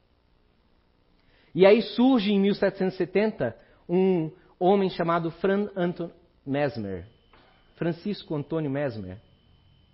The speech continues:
que traz um trabalho voltado à cura magnética. Ele diz que é possível curar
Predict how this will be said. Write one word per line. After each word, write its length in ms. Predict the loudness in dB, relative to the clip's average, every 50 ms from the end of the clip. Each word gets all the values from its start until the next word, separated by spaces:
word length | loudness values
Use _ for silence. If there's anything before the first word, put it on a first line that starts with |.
| _ _ _ _ _ _ _ _ _ _ _ _ _ _ _ _ _ _ _ -20 -20 _ -20 -20 _ _
que 120 | -8 -8 -6
traz 360 | 0 4 6 8 8 8 6
um 80 | 4 2
trabalho 800 | 4 4 4 4 4 2 4 4 4 2 2 0 -2 -4 -6 -8 -14 _ _ _ _ _ _ -6
voltado 840 | -2 -2 -2 -2 -2 -2 0 0 2 0 0 -2 -4 -6 -6 -6 -10 -16 _ _ _ _ _ _ _ _ _ _
à 80 | -10 -10
cura 680 | -10 -12 _ _ -6 -2 0 2 2 2 2 2 2 2
magnética. 960 | 2 0 -2 -2 -2 -4 -2 -2 -2 -4 -4 -8 -16 -18 -14 -12 -12 -12 -14 -18 _ _ _ _ _ _ _ _ _ _
Ele 180 | 8 8 8 8
diz 440 | 6 0 0 0 0 0 -2 -8 -8
que 440 | -2 0 0 2 0 -2 -4 -10 -16 _ _ _ -6
é 80 | -6 -4
possível 500 | -4 -4 -8 -6 -4 -2 -2 0 -2 -4
curar 640 | -2 0 4 6 8 8 6 6 2 -2 -8 -16